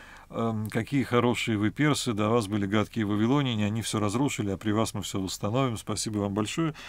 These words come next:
Не нужно никакой грубой лести. Вот, э, просто человек и община, и народ занимаются своим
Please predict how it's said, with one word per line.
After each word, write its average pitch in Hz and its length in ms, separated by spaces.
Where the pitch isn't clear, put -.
Не 151 140
нужно 190 280
никакой 165 380
грубой 147 340
лести. 139 400
Вот, 107 200
э, - 240
просто 156 540
человек 139 640
и 120 420
община, 151 640
и - 140
народ 131 400
занимаются 143 520
своим 156 600